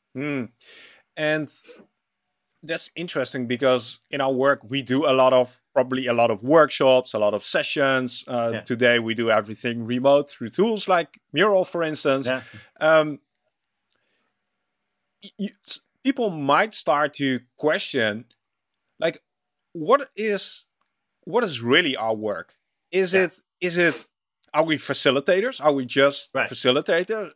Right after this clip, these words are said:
Speaker 1: facilitators, or are we service designers? Or
Speaker 2: Right.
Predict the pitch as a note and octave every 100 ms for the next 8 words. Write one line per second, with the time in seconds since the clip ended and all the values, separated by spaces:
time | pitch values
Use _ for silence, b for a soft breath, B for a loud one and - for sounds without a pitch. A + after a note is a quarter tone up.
0 | _ - B2 - C3 B2+ B2+ C#3+ F3+ G3
1 | - - A#2 B2+ D3 D#3 _ _ _ _
2 | _ A2+ C#3+ - A3 G#3 A#2 A#2+ A2+ A2
3 | A2 G#2 D#3 D3+ D#3+ D3+ b b - G2+